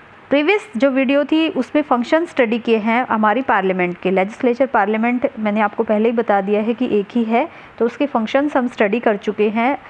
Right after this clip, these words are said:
Real में देखा जाए जो parliament के function हैं वो हमारे इनके टू houses के functions होते हैं। Two houses कौन से? First is लोकसभा and second is राज्यसभा।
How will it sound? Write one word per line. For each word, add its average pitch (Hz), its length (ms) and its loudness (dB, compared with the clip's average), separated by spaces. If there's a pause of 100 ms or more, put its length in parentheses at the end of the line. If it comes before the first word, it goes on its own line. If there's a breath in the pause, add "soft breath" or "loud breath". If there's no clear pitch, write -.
(300 loud breath)
Real 285 300 2
में 370 160 -2
देखा 339 280 0
जाए 311 220 2
जो 330 220 -2
parliament 247 520 2
के 359 100 0
function 262 500 0
हैं 269 240 0
वो 269 320 0
हमारे 226 340 2
इनके 254 300 0
टू 311 180 0
houses 226 480 -2
के 240 100 0
functions 196 540 -4
होते 190 180 -2
हैं। 196 80 2
Two 277 180 0
houses 262 420 0
कौन 254 280 0
से? 302 180 -2
First 226 360 -2
is 240 180 -2
लोकसभा 254 460 -2
and 214 240 -6
second 220 300 -2
is 415 200 -2
राज्यसभा। 185 680 -2